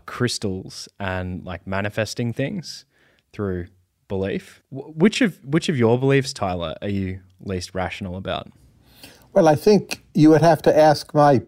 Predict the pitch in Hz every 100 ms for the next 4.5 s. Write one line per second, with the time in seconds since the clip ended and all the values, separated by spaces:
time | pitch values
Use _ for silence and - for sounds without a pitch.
0 | - 214 196 123 127 131 - 123 143 139
1 | 131 123 127 127 135 113 113 - _ _
2 | _ _ - 127 156 175 160 170 151 151
3 | 143 139 - 143 135 131 123 - 131 113
4 | 127 131 165 151 -